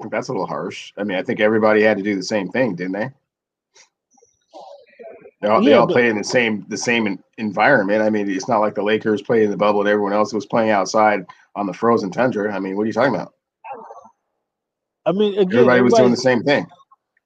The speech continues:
Speaker 2: Everybody's heart, heart and mind wasn't into it, so they were able to catch some people off guard, you know, catch some people thinking about their families back home, you know, catch some people just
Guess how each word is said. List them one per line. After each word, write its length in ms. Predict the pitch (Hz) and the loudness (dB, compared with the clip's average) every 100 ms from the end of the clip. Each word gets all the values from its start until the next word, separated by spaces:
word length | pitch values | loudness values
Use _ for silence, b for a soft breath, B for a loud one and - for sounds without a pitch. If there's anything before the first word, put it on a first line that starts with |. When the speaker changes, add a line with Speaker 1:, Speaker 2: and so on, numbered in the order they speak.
| - | -2
Speaker 2:
Everybody's 400 | 220 226 220 190 | 0 2 2 2
heart, 240 | 208 175 | 2 2
heart 240 | 156 190 165 | 4 2 2
and 100 | 156 | -2
mind 280 | 156 151 139 | -2 0 0
wasn't 300 | 139 127 143 | 0 -2 -6
into 340 | 135 147 143 | -4 -2 0
it, 60 | 135 | 0
so 340 | 143 139 135 | 0 0 0
they 140 | 135 156 | 2 2
were 120 | 156 | 4
able 180 | 156 147 | 2 0
to 60 | |
catch 200 | 135 151 - | -2 -2 -2
some 140 | 147 | -6
people 280 | 160 143 147 | -4 -2 0
off 160 | 139 127 | 0 0
guard, 400 | 139 135 135 135 b b b | 0 0 0 -4 b b b
you 80 | 156 | 0
know, 100 | 147 - | 0 0
catch 180 | - 156 | 0 0
some 160 | 165 151 | 0 -2
people 280 | 165 151 147 | -2 -2 -4
thinking 200 | 151 147 | -6 -4
about 220 | 139 143 143 | -2 -2 -2
their 80 | 131 | -6
families 340 | 147 139 143 131 | -6 -4 -6 -4
back 200 | 135 131 | -4 -2
home, 380 | 139 135 127 131 B B B | -4 -4 -6 -10 B B B
you 60 | 165 | 0
know, 180 | 160 151 | 2 2
catch 240 | - 160 - | 2 0 0
some 160 | 156 | -4
people 300 | 143 147 147 | 0 0 0
just 220 | 135 143 | 0 -4